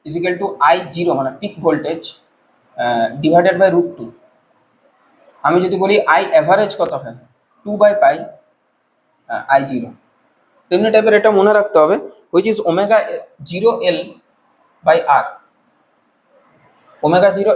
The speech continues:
L by R, omega zero মানে হচ্ছে অনুনাদের জায়গাটা, এল মানে হচ্ছে আবেশকটা। তাহলে এটাকে বলতে পারো তুমি এক্স জিরো এল বা এক্সএল জিরো, actually এক্সএল জিরো divided by R, মনে রাখতে পারো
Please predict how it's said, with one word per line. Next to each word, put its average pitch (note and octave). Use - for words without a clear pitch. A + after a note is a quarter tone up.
L F3
by F#3
R, -
omega F#3
zero G3+
মানে G3
হচ্ছে G3
অনুনাদের G#3
জায়গাটা, C#3
এল F#3
মানে F#3
হচ্ছে G#3
আবেশকটা। F3+
তাহলে D#3
এটাকে F3+
বলতে F3+
পারো F#3+
তুমি G3
এক্স E3+
জিরো G3+
এল F3+
বা -
এক্সএল F#3+
জিরো, E3
actually C#3
এক্সএল G#3
জিরো D3+
divided C#3+
by C3+
R, -
মনে A3
রাখতে D#3+
পারো C3+